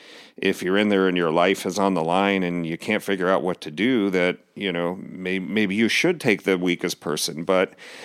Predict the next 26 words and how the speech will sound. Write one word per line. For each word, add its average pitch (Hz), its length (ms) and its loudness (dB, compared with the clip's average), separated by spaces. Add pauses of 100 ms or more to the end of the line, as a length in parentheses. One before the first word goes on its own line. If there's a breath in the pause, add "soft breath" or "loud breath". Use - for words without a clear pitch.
(100)
is 90 240 -2
that 101 180 4
moral? 101 540 4
Is 87 220 -4
it 92 160 0
ethical? 87 720 0 (460 loud breath)
Is 90 300 -2
it 95 180 -2
within 101 440 2
the 110 80 4
law? 104 480 4
I - 40 -4
mean, 80 200 -4
was 80 160 0
there 87 120 0
any 85 240 -2
common 117 540 2
law 71 340 2
or 76 140 -4
any 73 220 -4
statutory 92 800 0
law 73 400 2 (420 loud breath)
specifically 92 720 0
addressing 82 520 -2
this 82 200 -2
issue? 76 500 -2